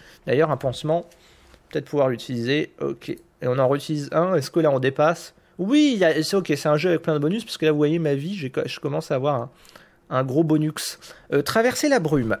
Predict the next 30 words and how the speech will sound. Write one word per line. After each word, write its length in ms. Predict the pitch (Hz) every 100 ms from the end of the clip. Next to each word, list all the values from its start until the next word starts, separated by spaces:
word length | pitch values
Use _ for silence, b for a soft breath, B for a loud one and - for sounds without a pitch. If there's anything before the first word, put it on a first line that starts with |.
| -
Alors, 540 | 202 - - - -
sans 120 | - -
plus 160 | -
attendre, 240 | 104 - -
sans 100 | 131
plus 120 | -
tarder, 300 | 120 113 117
on 60 |
va 100 | 113
regarder 400 | 101 107 - 92
ça. 380 | 92 - 196 214
Le 100 | 208
monde 160 | 233 480
est 60 | 415
perdu, 260 | - 254 466
mais 80 | -
pas 120 | -
stérile. 560 | - - 202 165 135 -
Ah, 120 | - - -
ça 160 | _ 151
change 260 | - 131
de 80 | 123
ma 140 | 113 113
femme. 460 | - 180 220 180 - B B B B B -
Euh, 580 | 127 127 117 113 120 120 -
ok, 340 | 196 202 - 131 - -
affiché 360 | 143 135 - 208
sur 140 | -
la 120 | 139
carte. 520 | 135 127 - - -